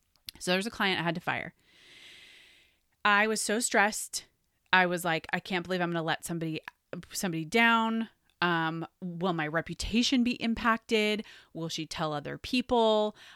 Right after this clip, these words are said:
I felt like I wanted to vomit, but I knew I needed to fire them. So I literally wrote out the most professional email I could.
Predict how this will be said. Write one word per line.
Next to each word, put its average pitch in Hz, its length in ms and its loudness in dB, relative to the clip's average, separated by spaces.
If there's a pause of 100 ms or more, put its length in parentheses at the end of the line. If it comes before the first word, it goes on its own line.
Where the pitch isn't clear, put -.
(120)
I 220 80 2
felt - 240 2
like 190 140 -4
I 190 60 0
wanted 160 480 -4 (200)
to 185 100 -6
vomit, 165 800 -2 (220)
but 185 160 0
I 190 80 0
knew 180 180 -2
I 170 40 -4
needed 165 260 -8
to - 60 -16
fire 135 260 -10
them. - 300 -14 (160)
So 165 420 -2
I 175 160 4
literally 180 420 -2
wrote 170 360 -2
out 160 200 0
the 170 80 -2
most 170 260 -4
professional 170 480 -6
email 175 240 -4
I 196 120 -2
could. 190 400 -2